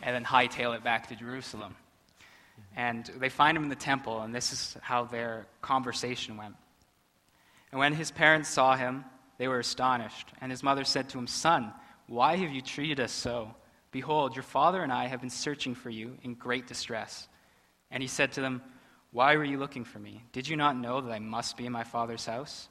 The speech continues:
And they did not understand the saying that he spoke to them.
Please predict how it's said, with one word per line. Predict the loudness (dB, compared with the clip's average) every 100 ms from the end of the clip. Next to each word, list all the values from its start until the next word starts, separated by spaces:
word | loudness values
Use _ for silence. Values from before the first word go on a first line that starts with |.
| _
And | -8 -4
they |
did | 0 4
not | 4
understand | 2 -4 -4 -2 -2 -2 -6
the |
saying | -10 -10 -10 -12
that |
he | -12
spoke | -12 -10 -12 -12
to | -18
them. | -18